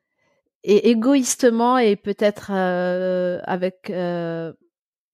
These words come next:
ça manque d'humilité, peut-être ce que je vais dire, je me suis beaucoup portée moi-même. Portée moi-même, non pas parce que, euh, c'est pas parce que j'ai pas été aidée.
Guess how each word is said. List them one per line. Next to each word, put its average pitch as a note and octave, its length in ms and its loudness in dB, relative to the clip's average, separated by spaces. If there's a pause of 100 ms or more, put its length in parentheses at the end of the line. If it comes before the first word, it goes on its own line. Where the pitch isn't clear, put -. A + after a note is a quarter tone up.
(120)
ça - 180 -2
manque B3+ 220 4
d'humilité, A3 560 4
peut-être G#3+ 240 0
ce - 80 -8
que G#3 100 -2
je F3+ 100 -4
vais F3+ 120 4
dire, G#3 320 2 (1300)
je G3 200 2
me G3+ 200 4
suis - 180 -2
beaucoup F#3+ 300 -4
portée G3+ 320 0
moi-même. E3+ 420 -4 (580)
Portée C#4+ 300 2
moi-même, C4 340 4
non B3 120 2
pas B3+ 100 4
parce G#3 240 2
que, G#3+ 180 0
euh, E3+ 260 -6
c'est - 180 -10
pas F#4+ 100 4
parce B3+ 200 -2
que A#3 100 2
j'ai F#3+ 180 0
pas G3 280 -2
été F3+ 320 0
aidée. F#3 360 0